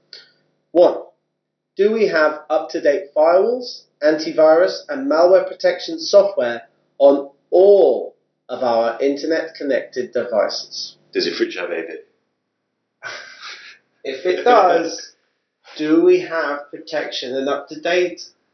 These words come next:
Speaker 1: protection in between that device and the internet? Pretty straightforward. Is that, you know,
Speaker 2: Yeah,
Speaker 1: patched?
Speaker 2: that's fair enough.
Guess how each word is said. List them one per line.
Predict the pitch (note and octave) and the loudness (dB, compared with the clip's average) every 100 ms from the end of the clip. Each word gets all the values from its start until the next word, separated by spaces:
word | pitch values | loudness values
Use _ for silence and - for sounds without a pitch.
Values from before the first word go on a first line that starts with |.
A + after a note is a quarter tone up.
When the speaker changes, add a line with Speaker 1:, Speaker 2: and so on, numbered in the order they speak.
| _ _ | _ _
Speaker 1:
protection | - - B2+ - C#3 B2 A#2+ _ _ _ _ _ _ | -16 -8 -6 -6 -8 -10 -12 _ _ _ _ _ _
in | - E3 | 0 0
between | E3 - D3+ C3+ B2 A#2 _ _ _ _ _ | 0 -4 -4 -4 -6 -10 _ _ _ _ _
that | C3 - | -6 -4
device | C#3 A#2 A2+ A2+ - - _ | -6 -6 -6 -6 -10 -14 _
and | A#2 A2+ | -12 -10
the | A2 G#2 | -8 -10
internet? | G2 - _ _ _ _ _ _ _ _ _ _ - _ _ _ _ _ | -12 -16 _ _ _ _ _ _ _ _ _ _ -20 _ _ _ _ _
Pretty | C3 C3 | -6 -6
straightforward. | - C#3+ - - C3+ D#3 E3 - _ _ _ _ _ | -4 -6 -6 -6 -4 -2 -4 -10 _ _ _ _ _
Is | - | -12
that, | A2+ - - | -10 -10 -8
you | B2 A#2 | -6 -2
know, | |
Speaker 2:
Yeah, | C3 - | -2 -2
Speaker 1:
patched? | - E3 - - - | 0 0 -2 -10 -12
Speaker 2:
that's | C3+ - | -16 -16
fair | C3 A#2+ | -4 -4
enough. | F3 | -4